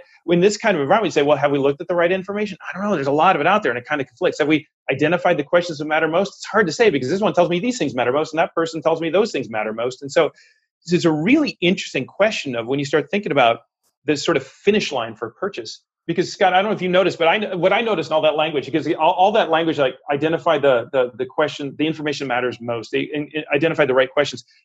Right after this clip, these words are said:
Those are literally, those, those sort of metrics are sourced from customers themselves in all of our interviews. And when I hear that list come back, the thing I always notice about it is how subjective it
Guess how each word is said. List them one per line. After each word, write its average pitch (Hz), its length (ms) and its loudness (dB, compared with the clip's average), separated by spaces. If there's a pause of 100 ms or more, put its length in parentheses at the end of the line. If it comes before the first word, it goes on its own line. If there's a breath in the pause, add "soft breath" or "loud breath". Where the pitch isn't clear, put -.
Those 190 180 6
are 180 80 6
literally, 151 480 4
those, 160 500 2
those 147 340 0
sort 147 160 0
of 120 120 0 (340)
metrics 131 640 -2
are 131 160 -4
sourced 147 460 0
from 147 360 -2
customers 143 520 -4
themselves 120 480 0
in 120 40 -6
all 113 160 -2
of 110 120 -4
our 107 100 0
interviews. 110 540 -2 (480)
And 147 80 2
when 151 100 2
I 165 100 6
hear 240 300 -2
that 151 180 4
list 151 220 2
come 131 160 -6
back, 127 360 2 (560)
the - 80 2
thing 233 280 0
I 190 140 4
always 139 220 4
notice 135 340 0
about 101 280 -2
it 107 140 -8
is 135 180 -4
how 165 160 -6
subjective 139 720 -6
it - 100 -20